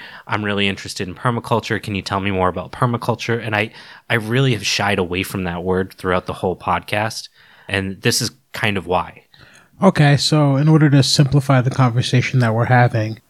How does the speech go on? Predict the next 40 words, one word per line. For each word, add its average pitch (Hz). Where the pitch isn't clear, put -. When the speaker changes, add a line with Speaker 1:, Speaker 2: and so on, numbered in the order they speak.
Speaker 2:
I 151
think 139
you're 143
trying 139
to 131
say 131
that -
permaculture 127
is 131
taking 135
a 123
lived 135
experience 131
away 131
from 135
people 147
and, 135
you 135
know, 120
shedding 135
away 127
anything 156
that's 139
not 139
useful 131
and 127
taking 147
what's 143
useful 143
and 127
being 131
like, 123
"This 135
is 131
the 143
information 131
we're 123
gonna 120
keep, 131
like, 120